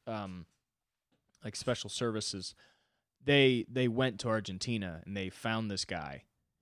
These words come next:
and they kidnapped him, and they got him to sign a statement that said he would agree to be tried in Israel, and then they flew him to Israel, which is not really protected under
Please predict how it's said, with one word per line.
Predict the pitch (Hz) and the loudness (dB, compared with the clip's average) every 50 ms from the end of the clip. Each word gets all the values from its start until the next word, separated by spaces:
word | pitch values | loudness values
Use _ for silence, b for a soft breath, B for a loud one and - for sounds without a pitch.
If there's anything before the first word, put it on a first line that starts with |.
| _ _ _ | _ _ _
and | 101 101 95 92 90 | -8 -6 -6 -4 -4
they | 92 90 | -6 -6
kidnapped | - - - 120 101 92 95 85 80 - _ - | -6 -4 -4 -2 -2 -2 -4 -6 -6 -8 _ -10
him, | 87 85 85 92 - _ _ _ _ _ _ _ _ - | -10 -10 -10 -12 -14 _ _ _ _ _ _ _ _ -8
and | 101 101 95 95 95 | -6 -4 -4 -4 -2
they | 95 92 92 92 90 87 - _ _ _ - | -2 -2 -2 -4 -4 -6 -10 _ _ _ -2
got | 123 110 101 101 | -2 0 0 -2
him | 110 110 95 90 | -4 -8 -8 -8
to | - 98 | -8 -8
sign | - - 110 101 92 90 | -6 -4 -4 -4 -4 -4
a | |
statement | - - - 107 104 92 95 95 90 82 | -6 -4 -4 -4 -4 -4 -4 -6 -6 -6
that | 95 87 - | -8 -8 -6
said | - 110 95 90 | -6 -6 -4 -4
he | 98 95 92 | -4 -4 -4
would | 87 85 82 - - - | -4 -6 -8 -10 -12 -12
agree | 101 92 - 98 95 | -12 -8 -6 -6 -6
to | 92 90 | -6 -6
be | 90 92 | -8 -8
tried | - - 98 95 92 | -6 -4 -4 -4 -4
in | 87 87 | -4 -6
Israel, | 90 87 87 - 90 82 | -8 -8 -8 -6 -8 -8
and | 82 82 | -8 -8
then | 85 | -10
they | 85 90 | -12 -12
flew | - - 101 87 | -10 -8 -8 -8
him | 85 85 | -8 -8
to | 85 82 82 | -10 -10 -10
Israel, | - - 78 76 82 82 78 - _ | -10 -10 -12 -12 -12 -14 -14 -14 _
which | - 120 120 110 - - - - - _ _ _ _ _ _ _ _ _ _ _ _ _ _ _ _ - | -4 -2 -2 -2 -2 -4 -6 -8 -10 _ _ _ _ _ _ _ _ _ _ _ _ _ _ _ _ -2
is | 127 131 127 123 120 110 - | 2 4 4 4 4 2 0
not | 131 143 151 160 156 156 147 - - _ _ _ _ _ _ _ _ _ _ _ _ _ _ _ _ _ 104 110 113 117 | 2 4 6 6 6 6 4 2 -2 _ _ _ _ _ _ _ _ _ _ _ _ _ _ _ _ _ -20 -18 -10 -2
really | 120 127 131 131 123 117 113 110 98 | 2 4 6 6 6 6 4 4 2
protected | - - - 104 95 - - - 110 101 - _ - 104 92 87 80 73 - - - _ _ _ _ _ _ _ _ _ _ _ _ _ _ - | -2 -4 -8 -8 -8 -6 -4 -2 -2 -2 -2 _ -4 -4 -2 -4 -4 -8 -14 -20 -20 _ _ _ _ _ _ _ _ _ _ _ _ _ _ -6
under | 101 104 101 98 95 95 90 95 90 87 85 82 80 80 - | -4 -2 -2 -2 -2 -4 -4 -4 -2 -2 -2 -4 -6 -8 -10